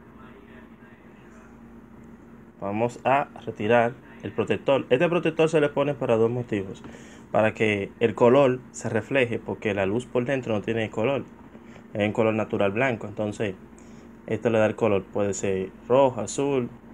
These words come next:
verde y así, dependiendo de, de luz. Lo que hacemos es retirarla. Como podemos observar, se puede girar.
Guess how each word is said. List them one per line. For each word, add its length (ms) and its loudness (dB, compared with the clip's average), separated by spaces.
verde 440 2
y 80 0
así, 320 -2
dependiendo 480 0
de, 260 2
de 80 0
luz. 200 -6
Lo 80 -4
que 80 4
hacemos 400 0
es 360 -2
retirarla. 520 2
Como 160 -4
podemos 400 2
observar, 460 2
se 120 -8
puede 280 0
girar. 300 0